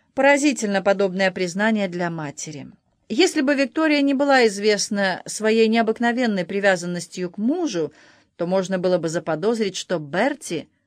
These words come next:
произошёл совсем от другого корня. Однако она повторила эту фразу и своему сыну. Отношения между ними всегда были сложными. При поступлении в Оксфордский университет ему не разрешили поселиться вместе с другими студентами.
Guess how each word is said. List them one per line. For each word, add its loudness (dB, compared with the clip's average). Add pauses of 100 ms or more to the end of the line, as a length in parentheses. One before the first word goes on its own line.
(160)
произошёл 0
совсем -2
от -4
другого 0
корня. -8 (720)
Однако 2
она 0
повторила 0
эту 0
фразу 0
и -2
своему -2
сыну. -4 (440)
Отношения 0
между 0
ними 2
всегда -4
были -10
сложными. -12 (760)
При 2
поступлении -4
в -4
Оксфордский -6
университет -2
ему -2
не 2
разрешили -4
поселиться -8
вместе -8
с -8
другими -8
студентами. -12